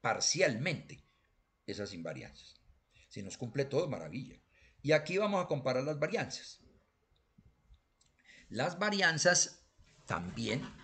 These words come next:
eh, están dándonos similares en este esquema. Por lo tanto, podemos concluir que los ítems de, el, de uno de los grupos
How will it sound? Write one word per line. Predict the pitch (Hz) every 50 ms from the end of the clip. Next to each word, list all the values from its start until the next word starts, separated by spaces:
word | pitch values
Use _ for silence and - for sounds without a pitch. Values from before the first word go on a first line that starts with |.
| - - - - - _
eh, | - 98 95 92
están | 95 - - - - 104 101 101
dándonos | 104 101 104 104 110 107 107 104 104 - -
similares | - 151 147 135 143 156 180 143 - - - - - - - _ _ _ _ _ _ _ _ _ _ _ _ _ _ _ _
en | - 90 92 92
este | 87 - - - 110 101 104 - - _ - -
esquema. | - - - - - - - - - _ _ - - - - - - - _ - - _
Por | 165 190 190 208
lo | 208 202 196
tanto, | - 175 165 165 147 - 180 175 180 180 - - - _ _ - - _ _ _ _ _
podemos | - 120 117 120 123 135 139 -
concluir | - - 135 123 127 127 - 123 120 127 143 131 113 - - - - _ _ _ _ - - - - - _ _ _ _ _ _
que | - - 107 104
los | 101 98 92 - - - - - - -
ítems | - 233 247 - - 107 87 - - - - - - _ _ - _ _ _ _ _ _ _ - - - - - - - - - - - - 107
de, | 98 95 98 95 90 - - _ _
el, | - 92 92 95 98 - -
de | - 98
uno | 120 139 156 180
de | 180
los | 165 151 123
grupos | - 208 214 - - - 90 - - -